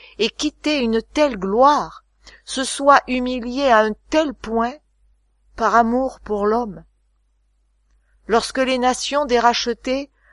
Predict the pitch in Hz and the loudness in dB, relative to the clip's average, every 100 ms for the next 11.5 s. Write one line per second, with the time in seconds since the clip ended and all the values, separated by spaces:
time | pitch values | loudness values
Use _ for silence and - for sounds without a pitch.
0 | _ - 202 233 247 - 233 220 196 190 | _ 0 2 2 0 -2 -4 -2 -4 -6
1 | 247 262 - 220 196 202 220 196 202 190 | -6 -6 -6 -6 -2 0 0 0 -2 -4
2 | - 220 247 - _ _ _ _ - 220 | -4 -4 -6 -14 _ _ _ _ -4 -4
3 | - 247 - 247 247 262 240 226 233 220 | 0 -2 -4 -2 2 2 0 -2 0 0
4 | 226 214 180 202 214 247 254 214 180 208 | -2 -2 -4 0 6 6 6 0 -6 -8
5 | - 214 226 202 190 208 208 - 226 226 | -4 -2 -2 -4 -4 -4 -4 -2 -4 -4
6 | - 196 - 190 180 175 208 220 220 - | -10 -12 -8 -8 -8 0 2 2 -2 -12
7 | _ _ _ _ _ - - 208 226 - | _ _ _ _ _ -20 -4 0 0 2
8 | 247 233 220 262 269 - 233 - 226 240 | 0 2 2 2 2 -2 -6 -6 -2 -2
9 | 240 190 _ _ _ - 220 247 202 240 | -2 -8 _ _ _ -8 0 0 0 -2
10 | 262 240 247 - 269 233 214 208 226 214 | 0 0 -2 -2 2 2 2 -2 -2 0
11 | 208 196 226 233 | -4 -4 -2 -2